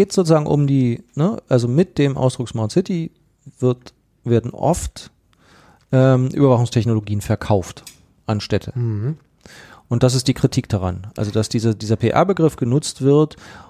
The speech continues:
Speaker 1: um die Vermarktung von, äh, P-R-Technik, unter anderem von, f-, äh, f-, von einzelnen Firmen, ähm, besser klingen zu lassen.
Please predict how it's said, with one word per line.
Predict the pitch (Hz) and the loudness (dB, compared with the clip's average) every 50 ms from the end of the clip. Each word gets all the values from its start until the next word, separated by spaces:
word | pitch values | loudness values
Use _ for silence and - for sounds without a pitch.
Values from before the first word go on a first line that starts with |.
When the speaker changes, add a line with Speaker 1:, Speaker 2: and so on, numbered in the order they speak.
| _ _ | _ _
Speaker 1:
um | - 123 120 117 117 117 117 117 | -2 0 0 2 0 0 -2 -2
die | 110 110 107 101 | -2 -2 -4 -2
Vermarktung | - 113 104 107 127 156 151 - 147 135 127 117 | -2 0 2 2 4 2 2 2 0 -2 -2 -4
von, | - - 120 113 110 110 113 113 110 | -2 -2 -2 -2 -2 -4 -6 -8 -8
äh, | - - 110 110 107 104 107 107 107 107 104 | -4 -2 0 0 2 2 2 0 0 0 -2
P-R-Technik, | - - 117 107 113 113 - 123 113 104 - 113 107 101 - - - - - | -2 -2 0 2 2 2 2 2 0 0 0 -2 -2 -2 -4 -8 -16 -10 -6
unter | 117 110 110 104 | -4 0 0 2
anderem | 104 107 104 | 0 0 -2
von, | - - 107 104 101 98 | -2 -4 -4 -4 -6 -8
f-, | - - - | -10 -10 -8
äh, | - - - 107 107 104 | -8 -4 -2 -2 -2 -2
f-, | - - 113 - - - | -4 -6 -6 -6 -6 -6
von | - 113 110 - | -6 -6 -6 -4
einzelnen | - 107 - - 104 101 95 | -4 -4 -4 -2 -4 -4 -2
Firmen, | - 117 110 107 104 101 101 101 - _ _ _ _ _ _ _ - - - - _ _ _ _ - | 0 0 2 2 0 -2 -6 -8 -12 _ _ _ _ _ _ _ -20 -20 -20 -20 _ _ _ _ -2
ähm, | 110 107 104 104 101 101 101 101 98 98 98 95 92 - _ _ _ _ _ _ _ _ _ _ _ _ _ _ _ _ _ _ _ _ _ _ _ _ - | 0 2 4 4 2 2 0 0 -2 -4 -4 -6 -8 -12 _ _ _ _ _ _ _ _ _ _ _ _ _ _ _ _ _ _ _ _ _ _ _ _ -2
besser | 117 95 92 | -2 -2 -2
klingen | - - 101 98 90 | -2 -4 -6 -6 -6
zu | - 98 | -6 -6
lassen. | 87 85 - - - | -6 -6 -8 -10 -16